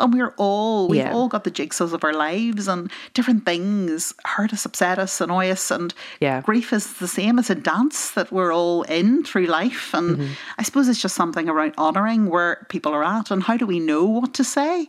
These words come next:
Speaker 2: Mm-hmm.
Speaker 1: But hopefully in that moment of encounter, when you're really with that person, you can trust that whatever you say will be what they need to hear, or that
Speaker 2: Yes.
Speaker 1: in some way will, will support them.
Speaker 2: Would you think it's better to say something than nothing, though?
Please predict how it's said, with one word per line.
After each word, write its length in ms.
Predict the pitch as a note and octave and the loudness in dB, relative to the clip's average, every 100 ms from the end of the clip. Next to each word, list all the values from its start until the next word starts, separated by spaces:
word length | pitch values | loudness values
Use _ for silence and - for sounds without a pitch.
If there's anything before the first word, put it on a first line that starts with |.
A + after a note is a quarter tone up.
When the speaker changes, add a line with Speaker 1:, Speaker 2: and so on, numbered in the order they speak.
| - | -4
Speaker 2:
Mm-hmm. 300 | E3 D#3 D#3 | -4 -2 -4
Speaker 1:
But 160 | - - | -6 -4
hopefully 400 | A3+ A3 G#3+ F3+ | -2 0 2 2
in 80 | E3+ | 2
that 140 | E3 | 0
moment 460 | F3 E3 F3 A#3 A3 | 0 0 2 2 2
of 80 | F#3 | -2
encounter, 400 | D#3+ E3 E3+ G3+ | 0 0 0 0
when 140 | G3 | 0
you're 100 | F3 F3 | 0 0
really 160 | F3+ F3 | 2 2
with 240 | D3+ F3 | 0 -2
that 180 | A#3+ B3 | -4 -4
person, 520 | - A#3 - B3 A3+ - - - - _ _ | -2 -2 2 4 2 -2 -14 -20 -20 _ _
you 200 | G3 G3 | -4 -2
can 160 | - F3+ | -2 -2
trust 340 | - F#3 - | -2 -4 -4
that 120 | - | -4
whatever 320 | E3+ E3+ E3 F3 | 0 0 0 -2
you 140 | E3 | -4
say 260 | - D#3+ D#3 | -2 -2 0
will 160 | E3 | -2
be 140 | D#3+ F#3 | -2 -2
what 180 | E3+ | -2
they 140 | - D#3 | -2 -4
need 220 | D#3+ F#3+ | -4 0
to 100 | B3+ | 0
hear, 260 | C4+ E4+ E4+ | 0 0 -2
or 280 | - E3 E3+ | 0 0 2
that 40 | |
Speaker 2:
Yes. 360 | D#3 C#3+ - - | 0 0 -8 -8
Speaker 1:
in 180 | F#3 | -6
some 160 | F3 F3+ | -2 -2
way 160 | E3 D#3+ | 0 -2
will, 400 | D#3+ D#3+ D#3+ - | 0 0 0 -2
will 160 | F#3 E3+ | -4 -4
support 440 | - - F3 F3 | -4 -2 -2 -2
them. 280 | A3 C4+ D4 - _ _ _ _ _ | 0 0 0 -4 _ _ _ _ _
Speaker 2:
Would 100 | E3+ | 0
you 60 | D#3 | 2
think 220 | D#3+ D#3 | 0 0
it's 120 | - | -2
better 280 | - D3+ C#3+ | 0 0 0
to 100 | C#3 | -2
say 180 | C#3 C#3+ | -2 -2
something 460 | - C#3 C3+ D3 C#3 | 0 -4 -2 -2 -2
than 140 | C3+ | 0
nothing, 400 | B2 C3+ D#3+ E3 | -2 -2 -4 0
though? 240 | D#3+ C#3 | 0 -2